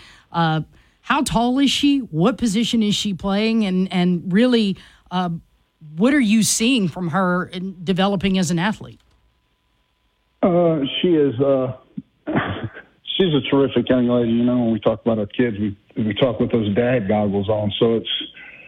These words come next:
Speaker 2: you've been in the, been in the sports world for so long, it's hard not to just kinda critique 'em and watch 'em, but you're kinda so proud of where she's at right now in such a relatively short time. She kinda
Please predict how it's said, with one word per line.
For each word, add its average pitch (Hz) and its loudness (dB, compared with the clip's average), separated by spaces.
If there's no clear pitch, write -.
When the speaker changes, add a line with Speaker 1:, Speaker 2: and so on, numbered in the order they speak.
Speaker 2:
you've 123 2
been 147 4
in 135 4
the, - -4
been 143 4
in 135 2
the 123 -2
sports 127 0
world 123 2
for 113 -4
so 120 0
long, 117 0
it's 107 -6
hard 127 0
not 113 -2
to 107 -2
just 98 -4
kinda 110 2
critique 110 -2
'em 107 2
and 101 0
watch 120 2
'em, 107 2
but 113 0
you're 101 0
kinda 123 0
so 123 2
proud 123 -2
of 101 -2
where 127 2
she's 117 0
at 120 0
right 117 0
now 117 0
in 101 -2
such 139 0
a 156 2
relatively 117 2
short 113 0
time. 120 0
She 233 -2
kinda 131 0